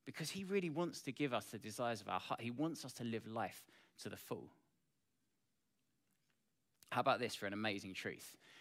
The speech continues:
The almighty sovereign king of the universe cares about your joy. He wants you to be happy. This magnificent one cares about even that.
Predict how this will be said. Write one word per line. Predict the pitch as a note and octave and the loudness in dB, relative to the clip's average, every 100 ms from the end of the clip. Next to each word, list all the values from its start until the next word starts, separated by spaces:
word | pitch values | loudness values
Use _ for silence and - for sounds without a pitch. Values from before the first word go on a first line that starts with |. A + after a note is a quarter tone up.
| - - | -20 0
The | B2+ B2 - D3 | 2 2 2 4
almighty | C#3 D3+ E3+ D#3+ - E3+ | 6 6 4 2 -2 0
sovereign | - - C#3+ B2+ A2+ | 2 2 2 0 -4
king | G#2 C3 A#2 | -2 -4 -4
of | - | -6
the | A2+ | -4
universe | A#2+ A#2+ F#2+ F#2 F2 F2+ - - | -2 -2 -2 -2 -2 -2 -6 -6
cares | - B2 F#2+ G2 A2 - - - - - | -2 0 2 2 0 -4 -10 -20 -20 -12
about | - F#2+ F#2 | 0 0 0
your | F#2+ | -4
joy. | F#2 G2+ - - - - _ _ _ _ _ | -4 -6 -6 -10 -18 -20 _ _ _ _ _
He | - | -2
wants | G#2+ D3+ B2 | 4 4 4
you | B2 C#3+ A#2 G#2+ G2 - - _ | 2 4 4 2 -4 -10 -20 _
to | - | -8
be | G2 G2 | -4 2
happy. | A2 - E2+ | 0 0 -4
This | A#2 B2 - - - | -2 -2 -4 -8 2
magnificent | B2 B2 C3+ D#3+ - C#3 A#2 F#2+ | 6 6 6 6 4 -2 -2 -4
one | G2 F#2 | -4 -4
cares | - - C3+ G2+ F2+ G2 - - - _ | -2 0 4 4 2 -2 -4 -8 -18 _
about | - F#2+ G2 | -2 2 2
even | A2 F#2+ F#2 | 0 -4 -4
that. | G2 | -4